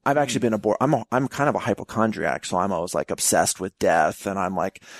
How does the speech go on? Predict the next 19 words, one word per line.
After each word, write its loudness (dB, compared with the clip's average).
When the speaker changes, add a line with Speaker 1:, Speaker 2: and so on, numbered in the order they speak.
Speaker 2:
Yeah. -8
Speaker 1:
so 0
I, 4
like, 2
I've 2
always 2
been 0
very 2
fascinated 0
with, -2
like, -4
my -2
physiology 0
and -4
what's 2
Speaker 2:
Sure. -2
Speaker 1:
going -2
on -2
and -6